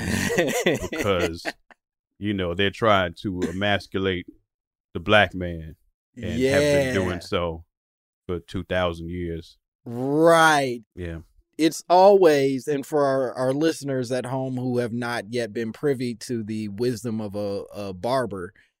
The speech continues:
Speaker 1: it is always rooted in this conspiracy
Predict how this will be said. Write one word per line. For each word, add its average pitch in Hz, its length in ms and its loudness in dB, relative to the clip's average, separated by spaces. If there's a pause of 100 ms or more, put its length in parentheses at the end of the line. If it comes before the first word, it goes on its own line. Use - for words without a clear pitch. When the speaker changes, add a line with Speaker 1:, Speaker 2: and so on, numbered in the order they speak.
(360)
Speaker 1:
it 156 160 2
is 156 200 2
always 160 640 6
rooted 143 420 0
in 127 140 0
this 127 240 -4
conspiracy 131 1000 -4